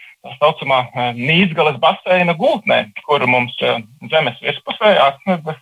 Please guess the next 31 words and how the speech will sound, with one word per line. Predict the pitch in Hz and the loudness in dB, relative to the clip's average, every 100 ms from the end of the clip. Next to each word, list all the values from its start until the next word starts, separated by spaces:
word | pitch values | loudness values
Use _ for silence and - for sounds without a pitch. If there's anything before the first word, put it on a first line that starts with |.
| - | -2
māla | 135 139 160 151 117 | 4 6 4 2 -2
nogulumi, | 131 147 127 117 110 110 107 _ | 0 2 0 -4 -6 -8 -14 _
kur | 135 | -6
ir | 120 | -4
uzkrājušies | 127 - 123 120 - 120 - _ _ - | -4 2 2 2 -2 -6 -8 _ _ 0
ezerā. | 143 131 113 110 107 - | 0 2 0 0 -2 -6
Tātad | - 117 - - | -14 -14 -6 -4
šie, | 127 | -4
vispirms | 131 127 - 139 143 | -6 -4 -2 0 0
uzkrājās | 156 - 120 113 107 | 0 2 4 2 0
šie | - 104 | -6 -2
te | 139 | 0
māla | 127 135 139 120 101 | 2 4 4 2 -4
nogulumi, | 107 120 131 214 254 269 247 - - - - - - | -2 0 2 2 2 2 0 -4 -20 -20 -20 -20 -12
un | 120 | -8
pēc | 117 196 _ | -6 -8 _
tam | 151 165 202 | 2 4 2
šajā | - 139 123 127 | 2 2 4 2
ezerā | 135 131 120 120 107 - | 2 0 2 2 -2 -6
iepildēja | 143 131 127 117 120 113 | -8 -2 0 0 -2 -2
šis | 127 - | -6 -2
te | 147 143 - | 0 0 2
aizbergs | 147 202 165 156 151 - 143 | 2 4 4 2 2 0 2
ar, | 139 135 - - - - | 2 2 -8 -20 -20 -10
iespējams, | 135 131 135 127 | -10 -4 -4 0
tā | 131 123 | 2 2
pamatnes | 123 139 127 127 110 | 2 2 0 -2 -2
daļā | 104 135 123 113 113 | 2 4 4 2 -2
iesalušo | 127 127 127 123 120 123 120 | -6 -6 -8 -8 -6 -4 -2
Nīdzgalas, | 123 123 117 110 107 - | -2 0 -2 -2 -4 -2
eh, | 107 107 | 0 0